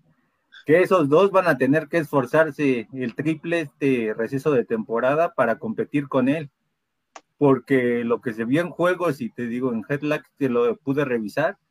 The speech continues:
es un linebacker impresionante y te va a servir para presionar al quarterback y para tratar de detener la carrera. Entonces, veamos qué puede hacer este, el cuerpo de linebackers que se puede decir suplentes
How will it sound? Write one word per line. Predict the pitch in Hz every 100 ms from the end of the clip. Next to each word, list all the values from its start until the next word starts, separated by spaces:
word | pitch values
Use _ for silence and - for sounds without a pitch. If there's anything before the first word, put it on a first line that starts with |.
| _ _ _ _ -
es | 143 135
un | 170
linebacker | 160 143 160 160 135
impresionante | 110 117 113 120 131 151 147 190 247 _ _ _ -
y | 127
te | 135
va | 127 151
a |
servir | 170 143 170
para | 165 147 123 113
presionar | 120 127 123 147 151
al | 143
quarterback | 156 151 139 165 190
y |
para | 135 113 110
tratar | 107 107 135
de | 139 117
detener | 104 113 110 127
la | 123 110
carrera. | 104 127 147 -
Entonces, | 117 104 120 117 107 - _ _ _ _ _ _ _ _ _ _ _ _ -
veamos | 127 127 139 139
qué | - 139
puede | - 131 127 117
hacer | - 127 117 - _ _ _ _ _ _ -
este, | 123 - - - 110 104 - - 131
el | 120
cuerpo | 151 151 156
de | 143
linebackers | 131 143 147 165 170 170 139
que | - 123
se | -
puede | 160 165
decir | 139 165 143
suplentes | 139 - 165 180 175 147 185 269 -